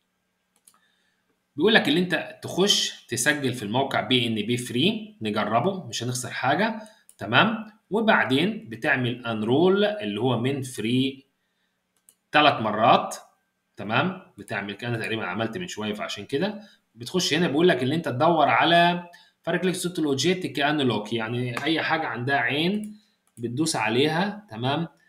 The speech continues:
<laughs> أعتقد إن البيض برضو عنده عين يعني. والقادم،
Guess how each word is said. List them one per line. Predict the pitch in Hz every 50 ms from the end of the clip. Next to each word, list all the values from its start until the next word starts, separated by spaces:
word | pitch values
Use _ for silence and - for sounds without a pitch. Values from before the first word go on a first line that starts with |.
| _ _ _ _ -
<laughs> | 113 - - 107 - - - 117
أعتقد | 107 95 - - 123 123 107
إن | 107 104 104 101
البيض | 101 98 101 110 107 104
برضو | 107 104 104 104 104 98 95 92
عنده | 98 101 98 95 92
عين | 95 107 120 135 131
يعني. | 113 101 110 127 147 180 208 - - _ _ _ _ _ _ _ _ -
والقادم، | 135 151 165 165 160 - - - - - - - 110 110 104 104 101 101 98 98 95 98 107 110 104 - - 135 143 160 180 220 240 254 254 - -